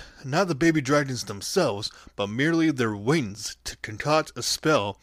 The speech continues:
that can grant her immortality. Once Bianca learns about this, she turns against the sorceress and decides to help Spyro defeat her.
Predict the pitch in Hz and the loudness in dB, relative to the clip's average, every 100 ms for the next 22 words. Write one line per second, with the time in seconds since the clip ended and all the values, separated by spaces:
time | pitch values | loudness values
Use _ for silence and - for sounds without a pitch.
0 | _ - 113 113 107 120 143 127 147 147 | _ -8 -6 -6 -2 0 0 0 0 0
1 | 135 139 131 120 - 139 110 - - _ | -2 0 0 0 -2 -2 -2 -6 -14 _
2 | - - - - 156 - 143 143 151 104 | -20 -20 -8 -2 0 0 2 2 2 0
3 | 156 156 104 98 101 104 - - 131 - | 2 2 0 -2 -2 -4 -4 -4 -2 0
4 | 170 160 123 139 - - 151 127 107 101 | 0 0 -2 -2 -2 0 0 0 -2 -6
5 | 123 120 - 127 120 127 117 151 - - | -6 -4 0 0 0 -4 -2 -4 -4 0
6 | 117 113 98 - 113 104 | 0 0 -4 -6 -6 -6